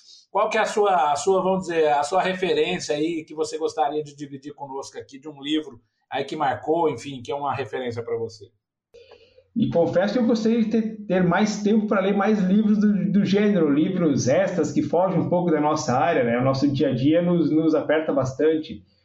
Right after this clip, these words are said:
Speaker 2: Mas um livro que eu, que eu quero ainda ler bastante é um livro chamado As Coisas que Você Só Vê Quando Desacelera.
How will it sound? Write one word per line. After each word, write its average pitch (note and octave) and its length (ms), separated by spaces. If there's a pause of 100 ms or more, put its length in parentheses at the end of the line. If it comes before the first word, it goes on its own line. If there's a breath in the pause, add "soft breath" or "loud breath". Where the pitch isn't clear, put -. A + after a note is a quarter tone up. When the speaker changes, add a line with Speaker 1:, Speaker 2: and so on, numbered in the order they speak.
(140)
Speaker 2:
Mas E3 180
um F#3 140
livro A3+ 340
que G#3+ 120
eu, G#3 380
que - 80
eu F3+ 180
quero G#3 280
ainda G#3 300
ler D#3+ 420
bastante F3+ 540
é - 20
um D#3 80
livro F#3 220
chamado E3+ 580 (320 loud breath)
As C3 240
Coisas A#3 720
que F3+ 120
Você F3+ 320
Só A3 360
Vê G#3+ 320
Quando G#3 400
Desacelera. F3 720